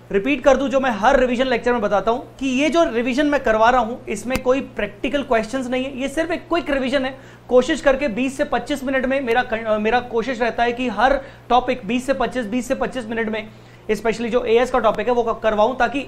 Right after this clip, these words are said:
exam days में आपको बहुत ज्यादा help मिले। So, याद रखिएगा, ये सिर्फ एक quick revision है exam days के लिए, ठीक है ना? एएस two accounting, अ, sorry, एएस टू valuation of inventories।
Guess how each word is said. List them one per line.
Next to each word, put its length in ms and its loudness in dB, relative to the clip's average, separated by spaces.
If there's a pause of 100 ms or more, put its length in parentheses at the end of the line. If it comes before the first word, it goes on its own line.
exam 440 2
days 280 2
में 160 -4 (680)
आपको 300 4
बहुत 240 0
ज्यादा 260 0 (140)
help 240 -2
मिले। 180 -10 (480)
So, 120 0
याद 180 6
रखिएगा, 500 4
ये 140 -2
सिर्फ 220 -2
एक 140 -4
quick 200 0
revision 320 0
है 100 -2
exam 440 0
days 200 2
के 140 -6
लिए, 220 -8 (100)
ठीक 100 -2
है 60 4
ना? 120 2 (1900)
एएस 280 4
two 180 4 (260)
accounting, 500 4 (440)
अ, 220 8
sorry, 320 2
एएस 280 4
टू 320 4
valuation 400 2
of 160 4
inventories। 640 -6